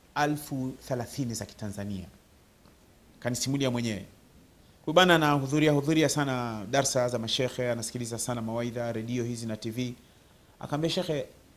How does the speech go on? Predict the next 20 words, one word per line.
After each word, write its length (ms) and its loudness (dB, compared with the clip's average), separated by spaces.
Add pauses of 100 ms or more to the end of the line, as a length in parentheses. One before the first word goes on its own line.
(240)
mimi 220 4
ninakubali 500 2
ukitoa 300 -4
sadaka, 480 -2 (400)
Mungu 220 6
anakupa 340 0
mbadala." 360 -4 (880)
Nikamwambia, 320 -2
"Kwa 140 2
nini?" 320 0 (500)
Ndio 180 -4
akanisimulia. 800 -2 (300)
Sema 220 0
siku 200 2
moja 260 6
adhuhuri 380 4
anatoka 440 0
msikitini, 400 -2
mfukoni 340 0
mwake 380 2